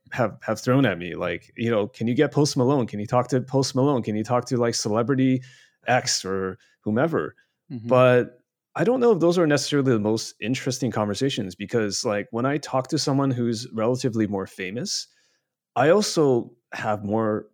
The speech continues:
Speaker 1: pressure that I put on myself. Like, for
Speaker 2: Mm,
Speaker 1: example, when I
Speaker 2: yeah.
Speaker 1: recorded with, uh, Brian Kibler, I was, like, super nervous, like, the first half hour, because I'm just thinking, like, "What can I ask Brian that, like, people have nev-, have never asked him before?" Like,
Speaker 2: Right.
Speaker 1: to me, I just don't wanna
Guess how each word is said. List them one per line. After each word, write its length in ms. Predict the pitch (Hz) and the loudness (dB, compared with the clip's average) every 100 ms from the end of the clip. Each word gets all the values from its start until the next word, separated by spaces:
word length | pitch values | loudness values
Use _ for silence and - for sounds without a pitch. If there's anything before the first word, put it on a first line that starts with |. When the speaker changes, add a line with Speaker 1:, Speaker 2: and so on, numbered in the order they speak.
| - | -20
Speaker 1:
pressure 680 | - 156 - 95 87 69 - - | 0 0 0 -4 -6 -8 -10 -4
that 120 | 104 | -4
I 60 | |
put 180 | 90 120 | -2 -2
on 120 | 107 | 0
myself. 500 | 95 85 - 135 90 | -2 -6 -2 -2 -2
Like, 140 | 101 98 | -6 -6
for 100 | 117 | -6
Speaker 2:
Mm, 20 | |
Speaker 1:
example, 400 | 104 110 117 101 | -2 -2 -2 -2
when 120 | 95 | -4
I 80 | 98 | -4
Speaker 2:
yeah. 60 | 98 | -6
Speaker 1:
recorded 440 | 92 120 117 113 | -4 -2 0 0
with, 300 | 98 101 95 | -2 -4 -4
uh, 220 | 98 92 87 - _ _ | -6 -6 -8 -14 _ _
Brian 200 | 107 101 | -2 0
Kibler, 340 | - 135 107 92 | 0 0 2 0
I 60 | |
was, 160 | 107 - | 0 -2
like, 120 | 98 | -2
super 400 | - - 131 107 | -2 0 0 -2
nervous, 360 | 90 90 87 - | -4 -6 -8 -8
like, 180 | 87 - | -10 -12
the 80 | - | -12
first 220 | 98 - | -8 -8
half 200 | 95 92 | -8 -6
hour, 160 | 85 | -8
because 380 | 85 101 127 - - - _ | -6 0 0 0 -10 -20 _
I'm 120 | 127 | 0
just 180 | 165 202 | 0 0
thinking, 220 | 151 143 | 0 2
like, 180 | 117 98 | 2 0
"What 220 | 101 165 | -2 -6
can 120 | - 247 | -2 -2
I 100 | 233 | -2
ask 420 | 107 123 - - _ | -4 -4 -4 -8 _
Brian 400 | 95 98 90 85 | -8 -8 -8 -10
that, 220 | 90 87 _ _ - | -8 -8 _ _ -12
like, 200 | 98 92 | -10 -10
people 240 | - 131 | -6 -2
have 180 | 120 101 | 0 0
nev-, 280 | 95 95 98 - | -4 -6 -8 -8
have 160 | 101 95 | -16 -10
never 180 | 95 | -6
asked 240 | 101 190 - | -4 -4 -6
him 60 | - | -10
before?" 380 | 85 - - - | -14 -16 -16 -10
Like, 220 | 107 98 | -8 -8
Speaker 2:
Right. 200 | 120 110 | -8 -8
Speaker 1:
to 100 | 110 | -2
me, 120 | 135 185 | 2 4
I 60 | 127 | 2
just 140 | 127 | 0
don't 140 | 135 | 0
wanna 260 | 135 147 131 | 2 2 0